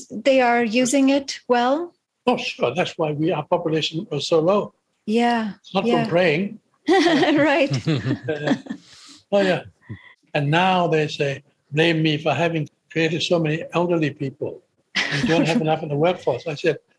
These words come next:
Speaker 1: Right.
Speaker 2: "There's a mistake there.
Speaker 1: Yeah.
Speaker 2: What you have done is mistakenly mark age sixty as retirement.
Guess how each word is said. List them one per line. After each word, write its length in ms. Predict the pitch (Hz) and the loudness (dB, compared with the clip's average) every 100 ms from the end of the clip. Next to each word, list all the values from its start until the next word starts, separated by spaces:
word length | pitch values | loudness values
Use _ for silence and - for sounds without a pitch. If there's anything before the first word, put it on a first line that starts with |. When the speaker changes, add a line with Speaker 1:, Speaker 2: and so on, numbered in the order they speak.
| _ | _
Speaker 1:
Right. 180 | 190 185 | 0 0
Speaker 2:
"There's 180 | 185 - | 0 0
a 40 | |
mistake 560 | 147 147 - 165 175 175 | -2 -4 -2 -2 -2 -2
there. 300 | 143 104 - _ _ - | -4 -4 -12 _ _ -4
Speaker 1:
Yeah. 240 | 185 165 | -2 0
Speaker 2:
What 200 | 175 190 - | -2 -4 -2
you 60 | |
have 160 | 151 151 | -2 0
done 240 | 156 147 147 | 0 0 -2
is 200 | 127 156 | -6 -6
mistakenly 920 | 135 - 165 180 190 156 135 113 - _ _ _ | -6 -2 -2 0 0 0 -2 -4 -8 _ _ _
mark 460 | 151 165 170 - - - - _ - | 0 0 0 -6 -12 -10 -10 _ -2
age 320 | 147 143 - | -2 -2 -2
sixty 460 | 180 180 - 143 151 | -2 -2 -6 -4 -2
as 220 | 131 151 | -4 -6
retirement. 640 | 139 160 170 165 127 - | -4 0 0 0 -2 -6